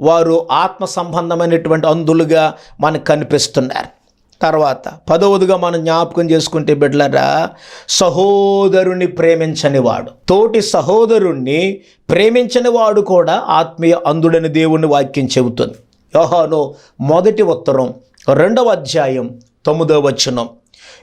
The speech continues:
"వెలుగులో ఉన్నానని చెప్పుకొనుచు తన సహోదరుని ద్వేషించేవాడు ఎప్పటి వరకును చీకట్లోనే ఉన్నాడో." ఈ వాక్యం వింటున్న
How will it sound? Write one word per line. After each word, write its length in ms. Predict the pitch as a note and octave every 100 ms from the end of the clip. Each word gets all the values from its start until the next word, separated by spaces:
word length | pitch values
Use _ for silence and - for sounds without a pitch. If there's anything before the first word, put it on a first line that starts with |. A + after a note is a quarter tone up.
| B2
"వెలుగులో 800 | C#3+ G#3 C4+ C4+ C4+ B3+ B3+
ఉన్నానని 720 | B3 F#3 G3 A3 A3+ A3 G#3+ G#3
చెప్పుకొనుచు 920 | - D3+ C#3 D#3 C#3+ C#3 G#3+ C#4+ - - _ _ _ _
తన 140 | F3+ G3
సహోదరుని 840 | - E3+ C#3+ E3+ B3 B3+ B3+ A#3+
ద్వేషించేవాడు 1000 | G#3 D3+ F3 A3 A#3+ A3+ G#3+ G#3 F3 D#3+
ఎప్పటి 440 | D#3 D3+ D#3+ F3 F3
వరకును 460 | E3 D#3 E3 D3+
చీకట్లోనే 800 | D3 - C#3 C#3+ - C#3+ C#3 C#3+
ఉన్నాడో." 760 | F3+ D3 C#3 B2 A#2 C3+ C3 A#2+
ఈ 60 | C3+
వాక్యం 360 | D3+ D#3 E3
వింటున్న 500 | D#3 C3+ D3 D3+ -